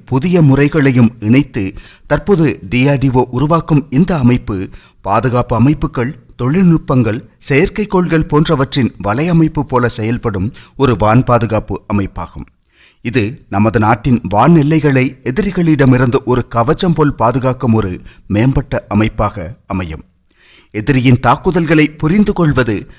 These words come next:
கண்காணிப்பது, தொடர்வது, துல்லியமாக அவற்றை தடுப்பது, சூழ்நிலைகளுக்கு ஏற்ப முடிவுகளை எடுக்க இராணுவத்திற்கு உதவுவது, இராணுவ தந்திரங்களை உருவாக்குவதற்கும் எதிரியை ஏமாற்றுவதற்கும் பயன்படும்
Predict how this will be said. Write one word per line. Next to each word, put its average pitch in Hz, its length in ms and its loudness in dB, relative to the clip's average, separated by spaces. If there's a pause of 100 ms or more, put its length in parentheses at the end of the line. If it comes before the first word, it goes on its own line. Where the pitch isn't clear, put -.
(220)
கண்காணிப்பது, 170 920 2 (220)
தொடர்வது, 139 800 0
துல்லியமாக 175 720 2
அவற்றை 131 460 -2
தடுப்பது, 113 640 -4 (360)
சூழ்நிலைகளுக்கு 139 920 2
ஏற்ப 139 320 -2
முடிவுகளை 151 720 2
எடுக்க 123 540 -4
இராணுவத்திற்கு 143 840 -2
உதவுவது, 113 640 -4 (420)
இராணுவ 113 400 2
தந்திரங்களை 143 800 2
உருவாக்குவதற்கும் 120 960 -2 (320)
எதிரியை 113 640 -2
ஏமாற்றுவதற்கும் 143 920 0
பயன்படும் 117 540 0